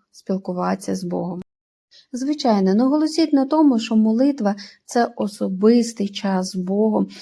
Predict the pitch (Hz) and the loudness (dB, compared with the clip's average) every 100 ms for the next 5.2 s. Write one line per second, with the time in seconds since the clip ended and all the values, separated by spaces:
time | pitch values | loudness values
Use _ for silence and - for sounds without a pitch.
0 | - - 202 202 196 190 196 208 220 202 | -12 -4 -2 0 2 2 2 2 2 2
1 | 190 190 196 196 - 190 185 190 185 180 | 0 0 0 -2 -4 -4 -4 -4 -2 -2
2 | 180 180 - - _ _ _ 269 277 302 | -4 -8 -16 -20 _ _ _ 0 0 0
3 | - 220 - 226 226 202 196 190 190 - | -4 -4 0 0 2 -2 -2 -6 -6 -6
4 | 185 214 240 214 185 180 190 180 208 254 | -2 0 2 2 0 0 -2 0 0 -2
5 | 254 226 | -2 -8